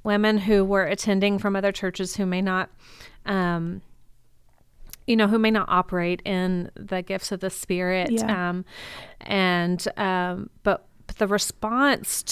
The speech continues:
Speaker 1: to that time and the feedback I'm giving, uh, uh, being given from that time
Speaker 2: Mm-hmm.
Speaker 1: is, is phenomenal. I've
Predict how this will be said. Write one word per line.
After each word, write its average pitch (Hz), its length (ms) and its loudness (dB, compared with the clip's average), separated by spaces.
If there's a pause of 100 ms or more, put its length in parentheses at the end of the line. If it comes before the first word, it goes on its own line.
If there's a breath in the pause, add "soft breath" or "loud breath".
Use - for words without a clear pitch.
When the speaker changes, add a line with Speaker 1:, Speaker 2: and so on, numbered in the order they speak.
(180)
Speaker 1:
to 214 580 4
that 185 280 0
time 196 440 -2
and 190 80 -2
the 185 60 -4
feedback 208 680 2
I'm 185 180 -2
giving, 180 560 -2 (460 loud breath)
uh, 180 180 0
uh, 190 60 -4 (160)
being 185 260 2
given 175 460 0
from 180 340 -2
that - 220 -4
time 175 460 0
Speaker 2:
Mm-hmm. 196 120 4
Speaker 1:
is, 190 320 2 (100)
is 180 260 -10
phenomenal. 180 460 -2
I've - 220 -6